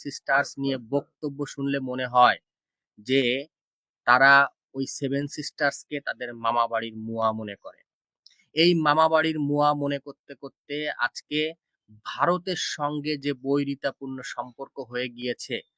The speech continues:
আগামীতে যদি যুদ্ধে রূপ নেয়, সেই যুদ্ধে এই ডক্টর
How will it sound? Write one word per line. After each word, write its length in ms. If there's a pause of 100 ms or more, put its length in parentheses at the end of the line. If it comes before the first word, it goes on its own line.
(320)
আগামীতে 560
যদি 220 (200)
যুদ্ধে 440
রূপ 200 (140)
নেয়, 200 (360)
সেই 320 (120)
যুদ্ধে 460 (520)
এই 140 (100)
ডক্টর 320